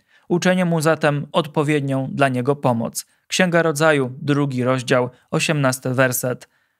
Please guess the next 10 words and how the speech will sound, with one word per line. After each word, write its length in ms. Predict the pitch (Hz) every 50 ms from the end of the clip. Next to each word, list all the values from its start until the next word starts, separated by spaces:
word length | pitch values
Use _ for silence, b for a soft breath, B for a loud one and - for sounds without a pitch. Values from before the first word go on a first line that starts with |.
| _ _ _
Żadne 380 | - 131 151 160 160 165 160 151
ze 160 | 143 156 156
zwierząt 540 | 143 135 139 165 165 143 147 143 143 139 - _ _ _ _ -
nie 140 | 147 147
może 300 | 156 180 214 196 175 151
być 320 | 139 131 135 - - - _ _ _ _ _
tym 260 | - 156 143 143 139
partnerem 920 | 135 - - 151 147 147 143 - - - 147 151 147 143 131 127 123 123 123
mężczyzny. 680 | 131 131 123 117 - - - 135 123 117 113 117 117 - - B B B B B B B B B B B B
E, 220 | - - - -